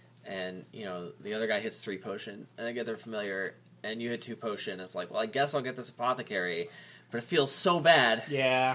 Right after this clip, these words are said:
Speaker 1: 'Cause they're junking you and you are revealing curses from the top of your deck. And that's just not the best feeling in the world.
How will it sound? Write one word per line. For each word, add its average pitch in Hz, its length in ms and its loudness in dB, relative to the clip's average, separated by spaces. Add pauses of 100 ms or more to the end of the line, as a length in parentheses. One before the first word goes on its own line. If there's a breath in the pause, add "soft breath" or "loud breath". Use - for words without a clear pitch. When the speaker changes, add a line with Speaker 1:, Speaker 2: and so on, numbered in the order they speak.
Speaker 1:
'Cause 139 140 -4
they're 156 120 4
junking 151 380 4
you 113 420 4 (320 loud breath)
and 120 160 -2
you 143 400 12
are 123 180 6
revealing 123 440 0
curses 135 400 0
from 120 140 -8
the 104 80 -6
top 107 260 -2
of 107 60 -2
your 101 100 -2
deck. 90 280 0 (800 loud breath)
And - 140 -12
that's 113 180 -6
just - 180 -6
not 107 160 -6
the 98 60 -10
best 90 220 -8
feeling 90 320 -8
in 82 60 -20
the 85 80 -16
world. 87 400 -10